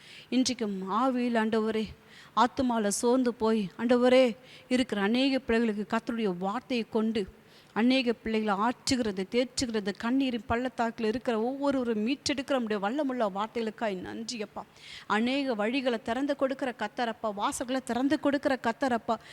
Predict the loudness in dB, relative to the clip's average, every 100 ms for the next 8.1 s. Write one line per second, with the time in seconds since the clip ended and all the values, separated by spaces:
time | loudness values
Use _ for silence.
0 | -10 0 2 2 4 4 4 2 2 4
1 | 4 4 4 2 2 2 2 2 2 4
2 | 4 4 2 0 0 2 4 4 2 0
3 | -2 -2 -4 -4 -4 -4 -4 -6 -6 -4
4 | -4 -6 -12 -12 -16 -14 -4 2 6 6
5 | 4 0 0 0 -2 0 0 2 0 2
6 | 2 2 2 2 4 6 8 6 4 0
7 | 2 0 0 -2 0 0 2 2 2 0